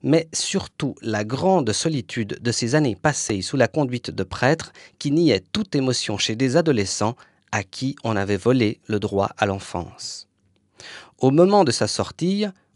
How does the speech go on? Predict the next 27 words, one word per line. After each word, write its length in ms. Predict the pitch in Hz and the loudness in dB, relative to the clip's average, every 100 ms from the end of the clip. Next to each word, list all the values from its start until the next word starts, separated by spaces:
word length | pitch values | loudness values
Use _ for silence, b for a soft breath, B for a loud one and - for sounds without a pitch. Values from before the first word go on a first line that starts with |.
| - | -4
en 100 | 104 | 0
mille 180 | 113 | 2
neuf 140 | 135 110 | 2 0
cent 140 | 95 | -4
cinquante-quatre, 800 | 92 160 120 92 - 95 - 127 - _ _ | -4 -4 -4 -2 0 0 -2 -6 -8 _ _
l'ouvrage 500 | 139 151 113 98 92 | -2 0 0 0 -2
fit 160 | 101 143 | -6 -6
scandale 640 | - - 117 101 101 113 - | -4 0 2 4 4 2 -2
dans 160 | 113 101 | -2 -2
son 180 | - | -4
Tessin 380 | 98 127 - 139 | -4 -4 -2 -2
natal. 560 | 123 - 95 82 87 - _ _ _ _ | -2 -2 -4 -4 -8 -16 _ _ _ _
Le 180 | - 113 | -2 -2
titre, 480 | - 175 165 - - _ | 0 -8 -8 -14 -20 _
Les 300 | 110 101 92 | -6 -4 -2
otages, 560 | 117 - 98 104 139 151 B B | -4 4 6 6 4 0 B B
était 280 | - 147 135 | -4 -2 0
en 80 | 190 | -2
soi 240 | - 208 - | 0 -2 -2
une 180 | 139 139 | 2 4
offense 600 | 180 - - 196 185 - - - | 4 2 0 0 -2 -8 -10 -4
à 80 | 135 | 0
l'Église. 720 | 131 110 98 87 87 87 - b b b b - | 0 -2 -4 -4 -8 -12 -16 b b b b 2
Mais 200 | 127 - | 2 2
l'auteur 640 | 123 123 - 117 98 92 | 2 2 4 4 4 2
s'en 180 | - 160 | -2 0
défendit, 640 | 151 127 101 95 101 143 | 0 0 -2 -2 -2 -6